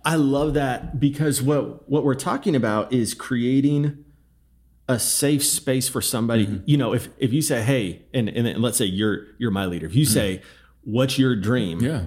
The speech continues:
Speaker 1: And I tell you, and it doesn't involve, um, your business.
Speaker 2: Yeah.
Speaker 1: Are you gonna treat me differently?
Speaker 2: Yeah,
Speaker 1: Or
Speaker 2: exactly
Speaker 1: try,
Speaker 2: right.
Speaker 1: or, or try and fit my dream
Speaker 2: Mm-hmm.
Speaker 1: into your world.
Speaker 2: Yeah.
Speaker 1: But when I know that you are absolutely for me,
Speaker 2: Mm-hmm.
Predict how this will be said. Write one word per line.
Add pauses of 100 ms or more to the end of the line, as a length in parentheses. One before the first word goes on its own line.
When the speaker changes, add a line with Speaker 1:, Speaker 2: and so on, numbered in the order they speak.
Speaker 1:
And
I
tell
you,
and
it
doesn't
involve, (320)
um,
your
business.
Speaker 2:
Yeah. (1300)
Speaker 1:
Are
you
gonna
treat
me
differently?
Speaker 2:
Yeah,
Speaker 1:
Or
Speaker 2:
exactly
Speaker 1:
try,
Speaker 2:
right.
Speaker 1:
or, (160)
or
try
and
fit (340)
my
dream
Speaker 2:
Mm-hmm.
Speaker 1:
into
your
world.
Speaker 2:
Yeah. (140)
Speaker 1:
But
when
I
know
that
you
are
absolutely
for
me,
Speaker 2:
Mm-hmm.